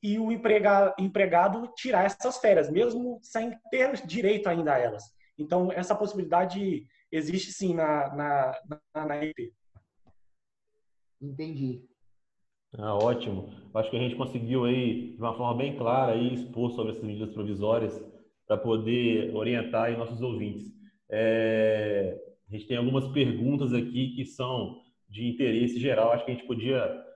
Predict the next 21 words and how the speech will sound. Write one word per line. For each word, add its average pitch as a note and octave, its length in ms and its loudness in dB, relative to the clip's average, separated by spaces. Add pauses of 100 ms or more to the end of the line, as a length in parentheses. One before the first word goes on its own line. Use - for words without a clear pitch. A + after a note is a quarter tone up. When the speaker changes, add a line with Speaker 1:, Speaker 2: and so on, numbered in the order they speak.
(140)
Speaker 3:
passar A2+ 240 0
pras B2+ 160 -2
perguntas B2+ 440 -2
pra C3+ 220 -4
gente C#3 140 -4
poder B2+ 640 0 (240)
já, A2+ 600 -2 (440)
já G#2+ 180 -2
dá G#2+ 140 0
andamento. A2 580 -2 (420)
É, G2+ 120 -2
doutor A2+ 240 0
Johan, B2 220 4
você G#2+ 120 -6
quer A2+ 140 -4
começar A2 360 -4
as A2 100 -2
perguntas G#2 520 -6 (100)
ao F#2+ 220 -4
doutor F#2+ 220 -8
Ricardo? G2 480 -4